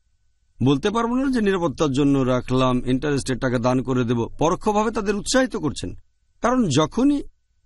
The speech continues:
একটা অ্যাকাউন্ট খুলবেন যেটাতে ইন্টারেস্ট আছে,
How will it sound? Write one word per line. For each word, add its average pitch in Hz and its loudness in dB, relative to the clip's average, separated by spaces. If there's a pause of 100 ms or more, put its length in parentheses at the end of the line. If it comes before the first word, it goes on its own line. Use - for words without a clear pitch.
একটা 190 0
অ্যাকাউন্ট 196 -2
খুলবেন 170 0 (600)
যেটাতে 143 0
ইন্টারেস্ট 143 0
আছে, 127 0